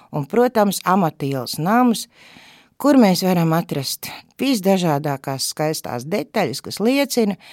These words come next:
ne tikai par māksliniecisko gaumi, izdomas bagātību, bet arī ar labo humoru. Un humoru viņam pietika, jo tikai cilvēks ar labu humoru varēja izprojektēt arī kapliču sev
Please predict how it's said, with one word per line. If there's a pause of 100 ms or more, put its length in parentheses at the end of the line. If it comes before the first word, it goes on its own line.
(180)
ne
tikai
par
māksliniecisko
gaumi, (540)
izdomas
bagātību,
bet
arī (160)
ar
labo
humoru. (420)
Un
humoru
viņam
pietika, (180)
jo
tikai
cilvēks
ar
labu
humoru (460)
varēja
izprojektēt
arī (340)
kapliču
sev